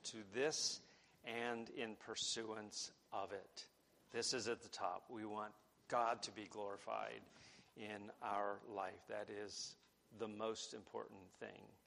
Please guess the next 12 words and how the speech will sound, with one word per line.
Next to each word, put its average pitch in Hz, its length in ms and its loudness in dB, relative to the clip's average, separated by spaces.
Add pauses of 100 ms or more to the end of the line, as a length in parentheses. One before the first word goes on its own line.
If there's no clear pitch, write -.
(580)
So - 160 8
that 139 280 10
leads 135 520 4 (480)
then 131 260 6
into 123 640 2
the 110 140 0
second 143 500 2 (280)
petition, 120 680 0
which 113 220 -2
is 107 320 -2
God's 117 600 6
kingdom 117 520 0